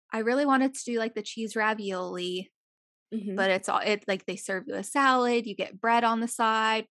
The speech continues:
Speaker 1: plus the ravioli, and it's like I had already been eating so much, so, but it was really good.
Speaker 2: Yeah, yeah. No, they do really good food there. I
Speaker 1: Yeah.
Speaker 2: was wondering if you got, like, a nice pasta plate or not.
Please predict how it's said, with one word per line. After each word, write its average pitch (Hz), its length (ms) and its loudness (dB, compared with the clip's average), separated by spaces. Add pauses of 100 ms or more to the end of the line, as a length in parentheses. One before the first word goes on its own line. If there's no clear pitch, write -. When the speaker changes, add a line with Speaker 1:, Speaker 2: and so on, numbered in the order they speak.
Speaker 1:
plus 196 260 -4
the 214 140 -4
ravioli, 202 600 0
and 180 80 -8
it's 175 160 -12
like 202 200 -2
I 180 80 2
had 180 220 -4
already 170 260 -4
been - 220 -8
eating 170 360 -10
so - 240 -6
much, - 440 -6
so, 98 400 -6 (480)
but - 80 -8
it - 60 -12
was - 160 -16
really - 180 -16
good. - 260 -18 (380)
Speaker 2:
Yeah, 160 440 -4
yeah. - 260 -8 (380)
No, 359 180 2
they 277 160 2
do 370 200 -4
really 240 200 -2
good 180 200 -6
food 175 220 -8
there. 92 280 -4 (580)
I 196 60 2
Speaker 1:
Yeah. 208 40 6
Speaker 2:
was 208 160 0
wondering 202 380 2
if 165 160 -6
you 170 60 -10
got, 170 200 -4
like, 156 160 -4
a 151 60 -4
nice 147 260 -6
pasta - 460 -4
plate 151 340 -8
or 147 80 -6
not. 151 300 -4